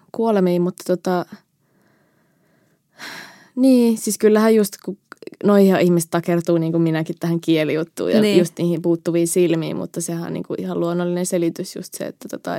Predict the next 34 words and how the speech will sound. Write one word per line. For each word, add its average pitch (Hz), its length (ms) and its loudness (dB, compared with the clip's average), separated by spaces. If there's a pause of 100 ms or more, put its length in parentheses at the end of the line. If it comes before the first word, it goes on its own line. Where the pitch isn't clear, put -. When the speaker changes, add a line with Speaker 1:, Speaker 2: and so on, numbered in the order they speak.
(140)
Speaker 1:
eläimet - 400 -6 (120)
on 208 80 2
Speaker 2:
Mm. 214 100 -2 (920)
Speaker 1:
ne 180 120 -10
käynyt 185 520 -6
sitten. - 520 -14 (720)
Speaker 2:
Toki 220 260 2
siinä 220 280 0
oli 233 160 2
mun 220 120 2
mielestä 214 260 -2
se 208 120 -2
ihmeellinen, 190 540 0
että 175 180 -6
miksi 190 280 -6
vaan 185 200 -2
niiltä 165 200 -4
kahdelta 165 340 -6
puuttu 185 380 -6
ne 202 100 -2
silmät. 202 440 -6 (380)
Speaker 1:
Niin. 233 560 4 (220)
Speaker 2:
Miksi 185 260 -8
ei 180 120 0
niiltä 185 240 -4
muilta? 196 340 -4 (220)
Speaker 1:
Niin. 226 520 -2 (760)
Ja 208 160 0 (340)
sit 208 200 -4
kiinnostaisi 190 480 -2
tietysti 190 380 -4
myös 185 240 -2
tää, 185 180 -4
niinku, 180 300 -2